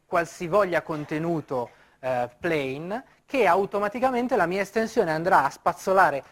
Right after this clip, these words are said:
tutto il file system e a minificare, sistemare, eccetera.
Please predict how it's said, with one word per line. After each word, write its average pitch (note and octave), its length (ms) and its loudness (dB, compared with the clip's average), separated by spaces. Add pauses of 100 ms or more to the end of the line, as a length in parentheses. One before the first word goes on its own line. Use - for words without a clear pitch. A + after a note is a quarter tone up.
(140)
tutto F#3+ 220 -8
il F3+ 80 -2
file B3 200 -2
system B3 420 -4
e F3 80 2
a D#3+ 80 2
minificare, F3+ 880 0
sistemare, C3+ 1120 -8
eccetera. - 500 -20